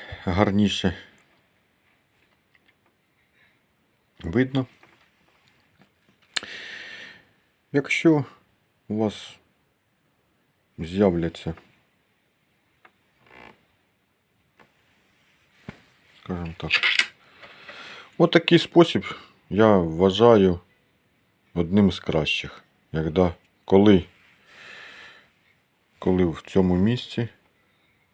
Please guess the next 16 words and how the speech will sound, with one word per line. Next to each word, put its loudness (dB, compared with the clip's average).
ми -2
розполагаємо, 0
розположуємо -2
шайби, -8
да? -8
Ну 0
і 2
так, -4
сабельна 4
пила, 2
і 0
ще -4
раз -8
показую -2
мене. -4
От. -10